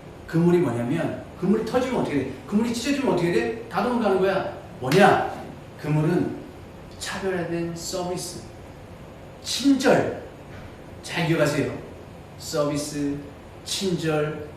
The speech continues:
아끼지 않고 베푸는 마음. 그거예요. 사장과 직원의 마인드가 하나가 돼서 나가야 돼,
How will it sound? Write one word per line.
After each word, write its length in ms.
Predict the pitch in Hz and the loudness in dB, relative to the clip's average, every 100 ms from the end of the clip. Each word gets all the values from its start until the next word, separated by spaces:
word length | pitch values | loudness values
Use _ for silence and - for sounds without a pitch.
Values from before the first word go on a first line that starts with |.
| - - - - - - | -16 -16 -16 -16 -16 -12
아끼지 320 | 117 - 147 | -10 -6 -4
않고 180 | 127 117 - | -4 -6 -8
베푸는 360 | 113 - 131 | -10 -6 -4
마음. 200 | 104 95 - - - - - - - - - - - - - - - - - - - - - - - - - | -4 -8 -12 -16 -18 -18 -18 -18 -18 -18 -18 -18 -18 -18 -18 -18 -18 -18 -18 -16 -16 -16 -18 -18 -18 -16 -12
그거예요. 300 | 131 185 - - - - - - - - - - | -4 -4 -4 -8 -14 -16 -18 -18 -18 -16 -16 -12
사장과 560 | - - 277 277 269 262 | -2 4 8 10 10 10
직원의 400 | - 208 220 220 | 8 6 6 8
마인드가 480 | 151 175 170 185 - | 8 8 6 4 6
하나가 240 | 254 254 | 4 6
돼서 200 | 202 170 | 4 4
나가야 180 | 135 | 0
돼, 100 | 104 | -4